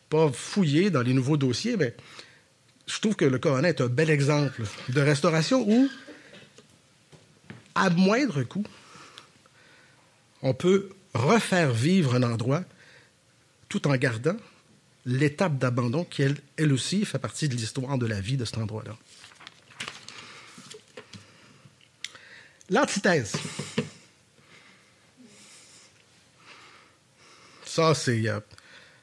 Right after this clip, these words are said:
mille neuf cent quatre, Bishop Court. Il n'y a rien à dire. Il n'y a, il y a plus d'histoire, là. Bon, vous me direz, il n'est pas fini, là.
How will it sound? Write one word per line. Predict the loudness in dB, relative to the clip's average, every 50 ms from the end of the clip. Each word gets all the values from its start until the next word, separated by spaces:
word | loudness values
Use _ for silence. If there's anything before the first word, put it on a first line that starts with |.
| _ _ _ _ 0
mille | 2 2
neuf | 2
cent | 2 0 -2 -2
quatre, | -4 -10 -12 -16 -20 -20 -20 -20 -20 -20 -20 -20 -20 -20 _ _ _ _ _ _ _ -6
Bishop | -4 -4 -2 -4 -6 -6
Court. | -8 -12 -14 -16 -16 -20 -20 -20 _ _ _ _ _ _ _ _ _ _ _ _ _ _ _ _ _ _ _ _ _ -20 -20 -20 -20 _ -18 -16
Il | -16 -16 -16 -16 -16 -16 -14 -16 -16 -18 -18 -20 -20 -20 -20 -20 -20 -20 _ _ _ _ _ _ _ -10
n'y | -8
a | -6
rien | -6 -6 -8
à | -8 -12
dire. | -14 -16 -18 -20 -20 -20 _ _ _ _ _ _ _ -12 -8
Il | -6 -6
n'y | -6
a, | -4 -4
il | -4
y |
a | -4
plus | -4 -6 -6 -6
d'histoire, | -6 -4 -6 -8 -8 -8 -10 -10 -12 -14 -16
là. | -18 -20 _ _ _ _ _ -20 -20 -20 -20 -18 -18 -18 -4 0
Bon, | 0 2
vous | 4 4
me | 2 2
direz, | 2 2 2 2
il | 2
n'est | 0 0
pas | 0 -2 -4
fini, | -2 -4 -4 -2 -2 -4
là. | -4